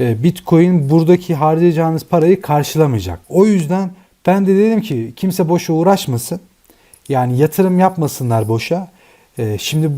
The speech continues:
çok insan var, on bin kişi var kanalda. Bunları da ben bir anda engelleyemem. Direkt videoyu yayından kaldırdım. Hemen de Telegram kanalından duyurusunu yaptım. "Arkadaşlar," dedim, "parayı yatırmayın. Borsadan yaptığımız transferleri kabul etmiyorlar.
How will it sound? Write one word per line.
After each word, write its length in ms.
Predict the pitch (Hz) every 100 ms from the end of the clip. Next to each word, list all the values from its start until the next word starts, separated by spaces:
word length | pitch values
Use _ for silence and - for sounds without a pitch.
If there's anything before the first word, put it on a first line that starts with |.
| 135 -
çok 220 | 170 151
insan 360 | 160 - 170 160
var, 100 | 123
on 200 | 131 147
bin 120 | 139
kişi 200 | - 165
var 180 | 147 135
kanalda. 440 | 120 110 123 139
Bunları 240 | 135 147
da 120 | 143 135
ben 180 | 143
bir 60 | 139
anda 200 | 139 143
engelleyemem. 720 | 131 139 151 151 143 151 165
Direkt 260 | 170 175 147
videoyu 280 | 147 139 135
yayından 340 | 147 175 175
kaldırdım. 520 | 156 135 131 135 180
Hemen 280 | 185 160 143
de 80 | 131
Telegram 460 | - 151 151 151 131
kanalından 600 | 165 151 120 131 190 202 - - - -
duyurusunu 400 | 180 170 143 180
yaptım. 320 | 180 165 - 139
"Arkadaşlar," 560 | 151 160 151 131 131
dedim, 120 | 113 110
"parayı 260 | 139 135
yatırmayın. 540 | 123 131 151 160 147 151 _ - - _ - -
Borsadan 420 | 143 139 147 139
yaptığımız 440 | 131 135 135 117
transferleri 680 | - 139 127 - 117 110 95
kabul 320 | - 127 120
etmiyorlar. 540 | 107 - 165 156 143